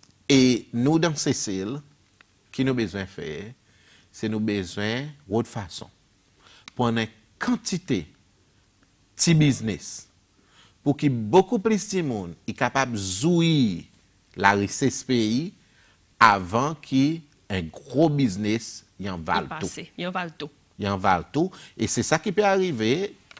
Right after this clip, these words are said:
Speaker 1: e se sa ki danzere osi, kan bann ki pli gwo, zot en byen etabli, zot an kapital pou kòmanse avèk, zot kontinye elazi E sa,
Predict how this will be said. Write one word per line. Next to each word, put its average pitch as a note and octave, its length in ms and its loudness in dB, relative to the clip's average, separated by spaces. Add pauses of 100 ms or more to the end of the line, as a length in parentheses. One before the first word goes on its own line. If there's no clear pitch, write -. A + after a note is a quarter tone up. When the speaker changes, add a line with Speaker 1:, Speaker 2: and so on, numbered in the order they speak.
(140)
Speaker 1:
e B2 160 2
se - 160 -8
sa C3 140 -4
ki F3 160 -4
danzere E3 480 0
osi, B2+ 320 -2 (480)
kan A#2+ 160 2
bann E3+ 320 4
ki G#3 160 -6
pli G3+ 260 0
gwo, C3+ 480 2
zot D3 220 -4
en G#2 100 -4
byen B2 220 4
etabli, C#3+ 420 0
zot C#3 160 -6
an A2+ 80 -2 (200)
kapital A#2+ 560 2
pou C#3+ 100 -12
kòmanse D3+ 320 -6
avèk, B2 400 -2 (320)
zot C#3 560 4
kontinye D3+ 720 0 (460)
elazi D3 1160 8 (720)
E A#2 140 2
sa, B2 420 0